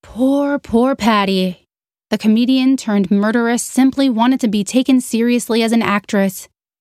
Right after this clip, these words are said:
but when everyone questions her acting abilities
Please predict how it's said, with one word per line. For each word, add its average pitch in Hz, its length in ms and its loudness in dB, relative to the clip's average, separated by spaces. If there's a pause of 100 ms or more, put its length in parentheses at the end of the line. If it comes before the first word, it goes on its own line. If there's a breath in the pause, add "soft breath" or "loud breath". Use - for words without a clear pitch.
but 277 160 2
when 302 280 2
everyone 294 420 2
questions 247 520 0
her 233 140 0
acting 226 360 -2
abilities 226 680 0